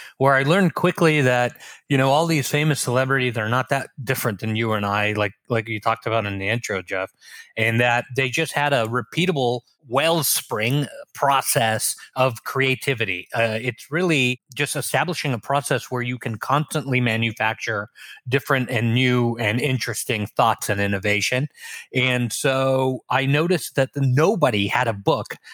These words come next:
out on the market, uh, you know, or a course or anything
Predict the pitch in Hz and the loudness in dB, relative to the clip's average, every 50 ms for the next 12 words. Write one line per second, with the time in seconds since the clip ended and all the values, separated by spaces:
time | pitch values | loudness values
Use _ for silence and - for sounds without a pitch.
0 | - - - 123 127 131 139 139 139 135 127 123 123 123 120 120 - - 117 131 | -12 -4 -2 0 0 2 2 2 2 2 2 2 2 2 0 0 0 0 -2 -2
1 | - _ _ _ _ _ _ _ _ _ - 151 160 147 - - - 175 151 131 | -4 _ _ _ _ _ _ _ _ _ -4 -2 -2 -2 -4 -6 -4 -2 0 0
2 | 117 107 - 139 175 214 143 120 113 - - 156 143 120 110 101 95 - - 160 | 0 -2 0 2 4 4 4 2 0 0 2 4 4 4 4 2 0 -2 -2 2
3 | 143 160 165 143 - - 151 196 233 208 - - - 95 95 92 | 4 4 4 4 2 0 0 2 2 0 0 0 -2 -4 -4 -6